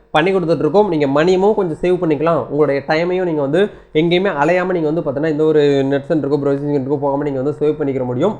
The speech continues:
நீங்க இருந்த இடத்துல இந்த சர்வீஸ், நீங்க பார்த்துட்டு இருக்கக்கூடிய இந்த லிஸ்ட்ல இருக்கக்கூடிய எல்லா சர்வீஸுமே நாங்க உங்களுக்கு வந்து பாத்தீங்கன்னா all over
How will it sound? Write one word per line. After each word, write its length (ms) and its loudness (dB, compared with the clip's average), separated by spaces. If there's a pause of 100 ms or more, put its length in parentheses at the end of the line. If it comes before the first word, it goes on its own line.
நீங்க 340 0
இருந்த 300 2
இடத்துல 280 0
இந்த 120 -2
சர்வீஸ், 320 -4 (260)
நீங்க 200 -2
பார்த்துட்டு 320 0
இருக்கக்கூடிய 380 -2
இந்த 160 -2
லிஸ்ட்ல 340 0
இருக்கக்கூடிய 400 0
எல்லா 180 2
சர்வீஸுமே 480 -2
நாங்க 200 0
உங்களுக்கு 320 0
வந்து 160 -2
பாத்தீங்கன்னா 340 0
all 180 2 (140)
over 260 0